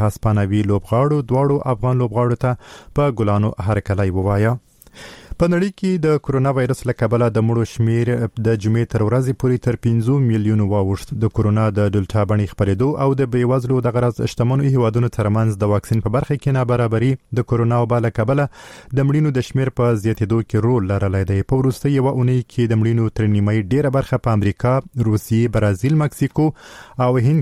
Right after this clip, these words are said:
کې ثبت شوې ده. یوازې په وروستیو اتو میاشتو کې دوه نیم میلیونه مړه شوي دي. حال دا چې همدومره نور په یو نیم کال کې مړه شوي وو.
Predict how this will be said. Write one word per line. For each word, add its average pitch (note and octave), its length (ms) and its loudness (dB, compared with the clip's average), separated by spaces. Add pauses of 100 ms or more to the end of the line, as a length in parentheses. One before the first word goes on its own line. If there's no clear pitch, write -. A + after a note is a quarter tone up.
کې A#2+ 160 -4
ثبت G2 260 -2
شوې F#2+ 280 2
ده. G#2+ 100 0 (240)
یوازې B2 280 0 (100)
په A2+ 100 0
وروستیو A#2+ 420 0 (120)
اتو D3 200 0 (300)
میاشتو C3+ 260 -2
کې A#2+ 320 -2
دوه A#2 160 2
نیم D3 200 2
میلیونه A#2 280 2 (300)
مړه G2+ 140 0 (100)
شوي G2 240 0
دي. F#2+ 160 2
حال F#2+ 160 0
دا C3 80 2
چې - 120 -6 (100)
همدومره A#2+ 420 0
نور D3 200 0 (640)
په B2+ 340 2
یو A#2+ 180 2
نیم D#3+ 100 2 (100)
کال G#2 120 -2
کې G#2 300 -2
مړه G#2 240 0
شوي F#2+ 240 0
وو. G2+ 80 2